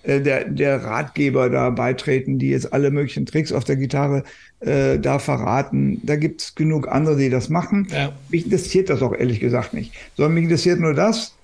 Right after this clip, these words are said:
Speaker 1: wo ich sage, das hat mich weitergebracht. Und er hat mir zu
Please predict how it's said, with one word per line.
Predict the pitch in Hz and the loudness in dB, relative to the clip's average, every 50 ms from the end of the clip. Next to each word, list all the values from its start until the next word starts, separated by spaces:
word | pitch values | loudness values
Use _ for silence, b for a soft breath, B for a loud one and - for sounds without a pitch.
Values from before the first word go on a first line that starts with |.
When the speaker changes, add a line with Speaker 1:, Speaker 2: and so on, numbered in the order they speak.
| _ - - | _ -16 -6
Speaker 1:
wo | - 139 156 | -2 0 0
ich | 165 147 | 0 2
sage, | - 156 156 160 160 165 160 156 - - - | 2 2 2 2 2 2 2 0 -2 -2 -2
das | - 151 - - | -2 -2 0 0
hat | 160 151 - | -2 2 4
mich | 180 233 277 - - | 4 4 4 2 0
weitergebracht. | - 123 127 123 - 123 113 104 98 - - 127 165 160 - - - B B B B B B B | -2 -2 0 0 -2 -2 -4 -4 -4 -4 -4 -4 -4 -4 -6 -10 -18 B B B B B B B
Und | - - 147 156 160 156 156 147 - - | -2 0 0 2 2 2 0 0 -2 -4
er | - 143 147 156 | -2 0 2 2
hat | 156 156 - | 0 0 0
mir | 165 170 180 190 190 | 0 2 2 2 2
zu | 190 - 180 170 165 165 160 | 2 0 0 2 2 2 0